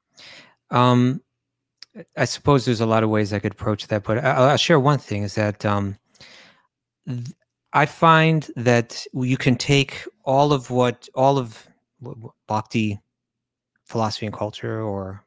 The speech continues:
Bhagavatam, or w-, what Prabhupada gave us, whatever you wanna call it, and you can divide into two. There's kinda, like, practical yogic information.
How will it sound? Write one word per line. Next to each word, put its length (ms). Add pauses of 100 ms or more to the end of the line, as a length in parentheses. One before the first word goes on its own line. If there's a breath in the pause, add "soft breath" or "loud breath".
(120)
Bhagavatam, 560
or 100
w-, 280
what 160
Prabhupada 320
gave 140
us, 140
whatever 260
you 60
wanna 140
call 180
it, 60 (920 loud breath)
and 140
you 60
can 100
divide 340
into 180
two. 460 (600)
There's 160
kinda, 280
like, 240
practical 560
yogic 640 (100)
information. 800